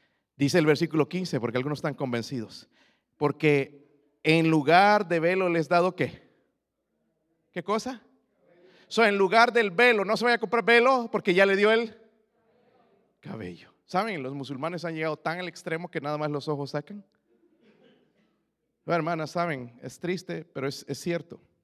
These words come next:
Se puede reír, pero es cierto. Si usted va a un país musulmán y los musulmanes ven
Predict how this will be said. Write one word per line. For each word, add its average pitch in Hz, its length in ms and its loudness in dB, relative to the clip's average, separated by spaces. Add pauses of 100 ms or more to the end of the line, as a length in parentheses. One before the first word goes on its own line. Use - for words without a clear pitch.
Se - 120 -16
puede 151 220 -2
reír, 160 340 -4 (320)
pero 143 120 -8
es 139 60 -8
cierto. 160 380 -6 (480)
Si - 160 -10
usted 180 480 -4 (720)
va 156 240 2
a 165 40 2
un 170 140 -4
país 156 260 -2
musulmán 143 640 -4 (600)
y 202 260 -2
los 131 240 -4
musulmanes 139 640 -6
ven 135 420 -6